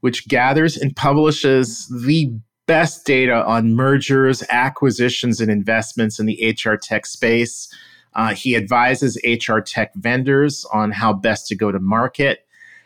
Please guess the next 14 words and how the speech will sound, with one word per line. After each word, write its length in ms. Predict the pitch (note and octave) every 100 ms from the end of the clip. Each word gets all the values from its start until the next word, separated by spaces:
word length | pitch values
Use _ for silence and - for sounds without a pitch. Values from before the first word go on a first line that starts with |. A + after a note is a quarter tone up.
| _ _ -
And 380 | A#2+ A#2 A2+ A2+
if 180 | A#2+ -
that's 320 | C#3 D3+ -
not 180 | D3 C#3
enough, 400 | B2+ B2+ C3+ -
he's 240 | A#2+ A2+
now 220 | B2 A#2
also 680 | - E3 G3 E3+ A2 B2+ D3
the 100 | B2
founding 560 | A#2 - C3 E3 C#3+ A#2+
partner 760 | - A#2 G#2+ A2+ A2 A2 G#2+ -
of 460 | A#2 A#2 A#2 G#2+ G#2+
the 320 | A#2+ A2 A2 -
Impact 800 | C#3+ C#3+ - C#3+ C#3+ - -